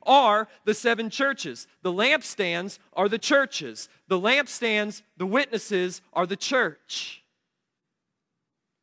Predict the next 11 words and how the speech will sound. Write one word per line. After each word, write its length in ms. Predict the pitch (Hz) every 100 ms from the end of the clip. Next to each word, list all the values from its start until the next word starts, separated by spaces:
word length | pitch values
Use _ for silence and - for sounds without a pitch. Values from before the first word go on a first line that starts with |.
| _ _ _ _ _
Reason 320 | 165 185 180
number 220 | 175 170
three. 400 | 160 214 175 131 117 _ _ _ _ _ _ _ _ _ _ _ _ _ _ _ _ _ _ _ _ _ _ _ _ _
They 120 | 151
prophesy 680 | 147 202 208 196 - 151 135
for 120 | 156
twelve 320 | - 170 170
hundred 320 | 175 170 156 147
and 120 | 131
sixty 420 | - 151 - 139
days, 640 | 147 147 123 117 - -